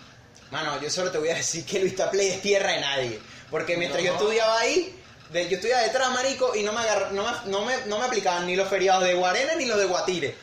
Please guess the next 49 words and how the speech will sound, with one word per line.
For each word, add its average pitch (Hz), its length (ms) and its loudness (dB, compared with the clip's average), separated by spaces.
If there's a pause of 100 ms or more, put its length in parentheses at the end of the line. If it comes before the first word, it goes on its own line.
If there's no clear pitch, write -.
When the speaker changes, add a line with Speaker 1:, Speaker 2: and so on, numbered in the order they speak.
Speaker 1:
Eso 165 200 -4
es 226 80 -6
tierra 269 340 4
de 196 80 -2
nadie, 196 360 0
hermano. 160 520 -2
O 147 60 -8
sea, 196 120 0
te, 185 180 0 (120)
con 196 100 0
los 190 100 2
días 202 140 2
que 262 80 0
eran 254 240 0
feriados 233 260 0
en 247 40 -6
Guatire 254 300 0
te - 60 -2
Speaker 2:
¿Qué? 220 100 -2
Speaker 1:
decían, 185 260 0 (200)
"Somos 156 280 -4
Guarena". 135 440 0 (120)
Speaker 2:
¿Qué 139 100 -4
Speaker 1:
Y 160 80 -4
los 190 100 0
días 202 220 4
de 233 60 2
Speaker 2:
tienes? 214 200 2
Speaker 1:
Guare-, 214 120 0
los, 208 100 -2
y 208 40 -4
los 196 120 2
feriados 226 200 4
de 240 40 2
Guarena 254 220 0
te 233 80 -2
decían, 190 200 -2
"Somos 190 200 -2
Guatire". 170 360 0
Speaker 2:
Son 160 180 0
malditos. 170 460 -4
Speaker 1:
Marico, 180 300 0
son 170 200 -2
unos 190 120 -2
bichos, 196 380 2 (100)
Speaker 2:
Son 143 100 2
Speaker 1:
weón. 147 160 0
Speaker 2:
unos 208 280 -4
malditos. 165 600 -6